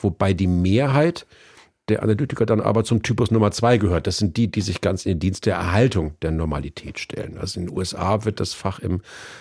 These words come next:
restaurativen Klima des Kalten Kriegs von den sogenannten Ich-Psychologen geprägt. Und die widmen sich mit, das habe ich auch nochmal neu gelernt, mit allergrößter Leidenschaft und Erfindungskraft der Frage,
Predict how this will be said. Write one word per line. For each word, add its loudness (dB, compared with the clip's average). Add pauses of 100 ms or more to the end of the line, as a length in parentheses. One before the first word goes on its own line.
(140)
restaurativen -2
Klima 0
des -4
Kalten -2
Kriegs -6
von 0
den 2
sogenannten 0
Ich-Psychologen -2
geprägt. -2
Und 2
die 2
widmen 0
sich -2
mit, -2
das -12
habe -4
ich -8
auch -2
nochmal 2
neu 4
gelernt, 2
mit 0
allergrößter 2
Leidenschaft 0
und 0
Erfindungskraft 0
der 0
Frage, 2